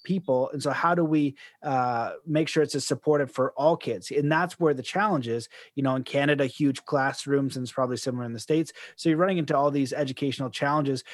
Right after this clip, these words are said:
which means that there's huge opportunity for growth for the parents, for the educators, and for the people on what's gonna work best for kids. Um, and we have real world data for that, is set for the public school. Usually, you know, you don't have the same private e-, education, but we can take some of those pieces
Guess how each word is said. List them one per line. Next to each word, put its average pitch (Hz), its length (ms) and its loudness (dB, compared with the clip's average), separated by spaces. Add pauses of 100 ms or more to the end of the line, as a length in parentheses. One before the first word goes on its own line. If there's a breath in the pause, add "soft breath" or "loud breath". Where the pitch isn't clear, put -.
(140 loud breath)
which 147 240 0
means 156 400 2
that 131 140 0
there's 135 180 -2
huge 156 260 4
opportunity 139 640 0
for 127 160 -2
growth 135 340 2 (300 loud breath)
for 165 240 6
the 175 80 0
parents, 151 480 -2
for 156 260 2
the 151 180 2
educators, 135 540 -2
and 127 100 -6
for 143 100 -2
the 123 100 -6
people 160 300 0
on 127 160 2
what's 156 180 2
gonna 156 160 2
work 139 300 -2
best 135 260 -2
for - 80 -6
kids. 147 400 -4 (300 loud breath)
Um, 147 160 2
and 151 120 2
we 160 100 4
have 156 260 2
real 156 180 6
world 139 320 2
data 160 260 4
for 135 140 -2
that, 131 240 0
is 127 140 -4
set 147 160 0
for 139 240 0
the 123 80 -8
public 143 320 0
school. 147 280 0
Usually, 143 520 0 (260 loud breath)
you 143 140 2
know, 139 80 2
you 139 120 4
don't 139 120 0
have 135 180 0
the 131 100 2
same 147 540 0 (140)
private 139 420 2
e-, 139 180 2
education, 147 600 0
but 143 120 0
we 143 120 0
can 139 120 -2
take 160 220 0
some 147 160 2
of 143 80 -2
those 131 160 0
pieces 165 540 -4